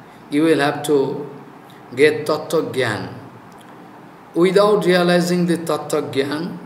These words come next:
and without developing Seva Vritti,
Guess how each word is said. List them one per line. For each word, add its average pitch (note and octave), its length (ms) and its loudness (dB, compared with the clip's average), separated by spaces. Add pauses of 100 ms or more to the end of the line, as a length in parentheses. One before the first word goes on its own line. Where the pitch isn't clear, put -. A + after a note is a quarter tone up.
(920)
and D3+ 320 0
without D#3 560 0
developing D3 600 2
Seva C#3 540 0
Vritti, B2+ 560 -6